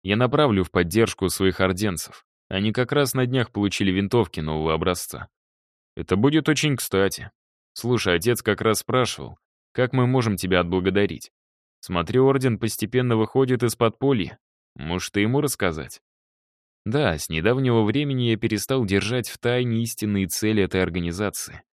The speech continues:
А во время поездки на юг и вовсе разместил объявление, где прямым текстом писалось, что набираем в орден и готовы сделать магом любого достойного.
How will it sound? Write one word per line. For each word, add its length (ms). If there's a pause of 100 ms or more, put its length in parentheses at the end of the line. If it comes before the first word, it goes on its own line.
(360)
А 80
во 120
время 300
поездки 520
на 180
юг 240
и 40
вовсе 440
разместил 540
объявление, 600
где 220
прямым 380
текстом 480
писалось, 500
что 220
набираем 440
в 60
орден 380 (280)
и 80
готовы 400
сделать 480
магом 440
любого 400
достойного. 760